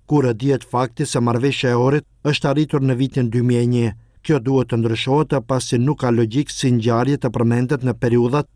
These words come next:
deri në pavarësinë e vendit, ka thënë Forçkovski, duke e theksuar gjithashtu nevojën e formulimit të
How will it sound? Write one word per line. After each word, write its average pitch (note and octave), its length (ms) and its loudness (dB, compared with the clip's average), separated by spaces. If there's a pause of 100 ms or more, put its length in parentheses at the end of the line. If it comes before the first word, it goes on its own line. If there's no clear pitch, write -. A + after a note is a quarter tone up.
(120)
deri C#3 340 0
në C3 80 0
pavarësinë B2+ 580 -2
e A2+ 60 0
vendit, A#2 460 -2 (100)
ka C3 160 -2
thënë A#2 180 0
Forçkovski, C#3 720 -2
duke A#2+ 220 -2
e A#2+ 80 0
theksuar A#2+ 480 -2
gjithashtu B2+ 560 -2
nevojën A#2+ 480 2 (320)
e C3+ 100 2
formulimit C3 680 2
të B2+ 80 0